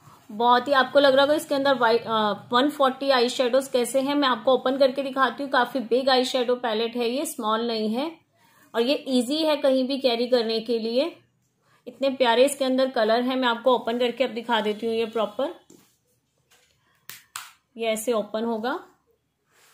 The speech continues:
ये देखिए, ये सारा एक पैलेट तो आपको ग्लिटर मिल रहा है,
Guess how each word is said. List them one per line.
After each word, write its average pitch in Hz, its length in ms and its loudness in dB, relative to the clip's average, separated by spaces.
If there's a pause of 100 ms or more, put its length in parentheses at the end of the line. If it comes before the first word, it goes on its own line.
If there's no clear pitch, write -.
(3500)
ये 196 120 -14
देखिए, - 520 -18 (600)
ये 247 100 -6
सारा 247 640 0
एक 262 380 0
पैलेट 262 340 -2
तो 277 60 -2
आपको 262 280 -4
ग्लिटर 220 420 -4
मिल 202 240 -4
रहा 214 120 -4
है, 226 60 -6